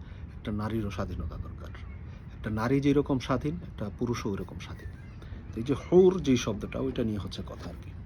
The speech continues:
হুম? যেটা হচ্ছে হা এবং র, যেটা হচ্ছে হুর, হুম? হুরুন ঈন। তো এইটা দিয়ে আমাদের স্কলাররা বানাইছে যে জান্নাতে হুর পরি দিবে। তো হুর মানে, হ্যাঁ,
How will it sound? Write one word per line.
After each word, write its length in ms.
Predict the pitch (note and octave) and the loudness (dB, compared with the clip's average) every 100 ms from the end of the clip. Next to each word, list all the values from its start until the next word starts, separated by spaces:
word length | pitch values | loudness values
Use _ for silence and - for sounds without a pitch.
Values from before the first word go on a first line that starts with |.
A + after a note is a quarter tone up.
| - | -10
হুম? 140 | C3+ - - - - - - - - - - - - - - - - - G#2+ | -8 0 0 0 -4 -8 -8 -8 -10 -8 -8 -6 -8 -8 -10 -10 -10 -8 -4
যেটা 240 | A#2 A2+ | -2 0
হচ্ছে 360 | B2 C#3 A#2 G2 - - - - - - | 0 0 -2 -2 -4 -10 -10 -10 -10 -2
হা 380 | - D3+ D#3+ - | 4 4 4 4
এবং 240 | A2 G#2 E2+ | 2 2 -2
র, 140 | - - - | -4 -6 -8
যেটা 200 | A2 A2 | -6 -4
হচ্ছে 240 | A2+ - G2+ - | -4 -4 -2 4
হুর, 240 | D#3 - - - - | 4 2 -6 -10 -12
হুম? 160 | - D3 - - - - | -8 -8 -8 -12 -12 -12
হুরুন 520 | - D#3+ C#3+ A#2+ A#2+ G2+ - | 0 4 6 6 4 0 -2
ঈন। 320 | A2+ G#2+ F2+ - - - - | -2 -2 -4 -6 -12 -10 -2
তো 60 | |
এইটা 220 | A2+ B2 C#3 | 0 2 4
দিয়ে 300 | D3 D#3+ D#3 - - | 4 4 0 -6 -4
আমাদের 320 | A2+ A#2 A#2 | -2 0 0
স্কলাররা 420 | - A#2+ B2 B2 | 2 2 4 4
বানাইছে 360 | A#2 G#2+ F#2+ G2 | 2 0 -2 -6
যে 100 | F#2 | -4
জান্নাতে 380 | A2+ G#2 G#2+ G#2+ | -2 -2 -2 -4
হুর 240 | G2+ A#2 A2 | -2 0 0
পরি 180 | G#2+ | -2
দিবে। 180 | E2 D2 - - - - | -2 -6 -8 -10 -10 -4
তো 80 | - | 0
হুর 200 | B2 D#3 | 4 6
মানে, 220 | E3+ F#3 | 6 4
হ্যাঁ, 220 | E3+ B2+ | 4 4